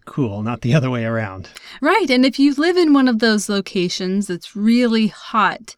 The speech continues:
Speaker 2: there are some great ways, little tricks to avoiding the heat. There are actually places that you can go, probably not too far from your home, that are cooler than maybe what you're experiencing in the city.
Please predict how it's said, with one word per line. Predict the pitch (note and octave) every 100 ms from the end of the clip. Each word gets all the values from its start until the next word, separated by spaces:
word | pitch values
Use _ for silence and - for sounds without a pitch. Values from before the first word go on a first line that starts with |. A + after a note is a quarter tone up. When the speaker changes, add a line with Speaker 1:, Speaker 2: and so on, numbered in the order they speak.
| _
Speaker 2:
there | G#3+ C#4
are | F4
some | - A3+
great | F3 F#3 G3 - -
ways, | F#3+ G3 E3+ E3+ -
little | F#3+ F#3 F3 E3+ -
tricks | - - B3+ G#3+ - - - _ _ _
to | - A#3 G#3+
avoiding | F3+ E3+ F#3 B3+ D4+ G3+ F3+
the | E3 D3+
heat. | - F3+ - - - _ _ _
There | G#3+
are | G#3+
actually | G3+ C#4 - B3 A3+
places | - A#3 A3+ B3 G#3+
that | D3+
you | E3+ F#3
can | G3+ F#3 E3+
go, | B3+ D4 F3+ G3 - -
probably | D#4 G4 G4 F4
not | E4 C#4+
too | - C#4+
far | B3 A3+
from | A#3+ A3+
your | A3+
home, | F3+ G3+ F#3 F3 F#3+ A3 _ _
that | F3 F#3 F#3 F3+ - -
are | G3+ -
cooler | - E4+ F4 G#3 E3+ F3+ A3 - _ -
than | F3
maybe | G3 G3 G3
what | F#3+ D#3+
you're | F#3
experiencing | F3+ - - G#3 G3+ F#3+ - F#3
in | - F#3 E3
the | D3+
city. | - B3+ G#3 C#3+ -